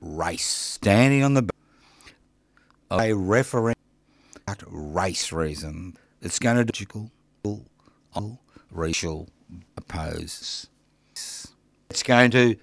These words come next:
but the mu-, one in the ca-, told and a Pauline Hanson, des-, a whether anybody else or pseudo side of federal was out federal parliament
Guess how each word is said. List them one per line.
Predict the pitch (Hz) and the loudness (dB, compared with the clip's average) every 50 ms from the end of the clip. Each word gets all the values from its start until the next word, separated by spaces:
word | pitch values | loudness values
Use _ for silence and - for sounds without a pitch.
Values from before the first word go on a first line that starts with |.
| _ _ - - | _ _ -12 -6
but | - 123 - | -6 -2 4
the | - 127 | 6 6
mu-, | 127 127 127 131 139 147 147 | 8 8 8 10 10 10 10
one | 101 104 113 127 147 165 165 160 - - 101 98 101 101 - _ _ _ _ _ _ _ _ _ _ _ _ _ - - - - - _ - | 8 8 6 6 6 4 2 -4 -6 -2 0 2 2 2 2 _ _ _ _ _ _ _ _ _ _ _ _ _ -16 -16 -16 -16 -16 _ -12
in | 92 85 | -10 -8
the | 85 82 82 | -8 -10 -12
ca-, | - - 101 98 | -12 -10 -8 -8
told | - - 87 85 90 98 120 143 156 147 - _ _ _ _ - _ _ _ _ _ _ - | -6 -4 -4 -2 -2 -2 -4 -6 -8 -12 -16 _ _ _ _ -20 _ _ _ _ _ _ -4
and | 95 95 92 | 0 2 2
a | 90 | 2
Pauline | 76 71 - - - - 104 98 92 90 95 107 127 147 170 185 196 190 - - - - - - - - - _ _ _ _ _ _ _ _ | 0 -2 -10 -8 -2 0 0 2 2 2 4 4 4 4 4 2 -2 -4 -4 -6 -8 -8 -10 -12 -16 -20 -20 _ _ _ _ _ _ _ _
Hanson, | - 87 82 85 - - - 143 143 170 _ - 101 95 - - - _ _ _ _ - | -10 -6 -6 -6 -6 -6 -6 -6 -6 -6 _ -6 -8 -8 -8 -14 -20 _ _ _ _ 2
des-, | 123 127 - - - - _ _ - - | 4 4 4 4 0 0 _ _ -4 2
a | 117 120 | 4 8
whether | 120 135 147 143 139 143 139 139 - _ _ _ _ _ _ _ _ _ _ _ _ _ | 12 12 12 12 12 8 4 2 0 _ _ _ _ _ _ _ _ _ _ _ _ _
anybody | - 143 151 147 | -6 -4 -2 -2
else | 147 131 95 - - - - - - - - - | -2 -4 -4 -6 -8 -10 -12 -10 -12 -12 -10 -10
or | 82 87 90 | -10 -10 -10
pseudo | - - - - - 104 98 87 90 85 82 82 | -8 -6 -6 -2 -2 0 0 2 2 0 0 -2
side | - - - 113 113 110 104 | -4 -6 -8 -8 -8 -8 -8
of | 101 98 | -10 -10
federal | - - 85 82 80 82 - - 73 69 69 80 92 _ _ _ _ _ | -14 -14 -14 -14 -14 -14 -14 -14 -16 -16 -16 -16 -18 _ _ _ _ _
was | 92 90 - - - - _ _ _ _ _ _ - - | -12 -12 -12 -12 -14 -20 _ _ _ _ _ _ -10 -6
out | 113 113 113 _ _ _ _ _ _ _ _ _ _ _ - - | -6 -6 -6 _ _ _ _ _ _ _ _ _ _ _ -20 -20
federal | _ - 76 78 | _ -14 -14 -14
parliament | 80 - - 78 78 73 71 76 76 80 80 - - | -14 -14 -14 -14 -14 -14 -14 -16 -16 -16 -18 -18 -20